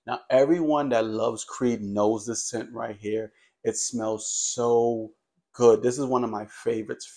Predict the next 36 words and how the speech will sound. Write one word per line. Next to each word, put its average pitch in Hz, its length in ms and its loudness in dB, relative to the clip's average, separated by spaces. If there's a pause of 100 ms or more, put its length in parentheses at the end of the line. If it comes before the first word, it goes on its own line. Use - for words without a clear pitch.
(160)
from, 131 480 -2 (380)
um, 113 360 4
Creed. 127 520 -2
A 120 80 -2
lot 120 160 4
of 135 80 -4
people 143 220 0
buy 113 240 -2
this 120 240 -4
in 120 60 -6
the 110 60 -10
summertime 113 760 -4
or 110 100 -2
when 107 140 -4
they're 113 100 -8
going 113 240 -4
on 107 160 -10
vacation. 117 960 -8 (400)
Um, 110 400 2
this 120 220 -2
is 113 100 -6
just 120 200 0
that - 180 -6
beautiful 120 340 -6
scent. 117 240 -6
It 104 60 -8
has 107 300 -8
the 120 80 -6
lime 117 440 -4
in 107 200 -6
there, 104 440 0 (300)
has 110 200 0
some 104 200 -8
jasmine 113 680 0
in 107 160 -2
there, 107 380 2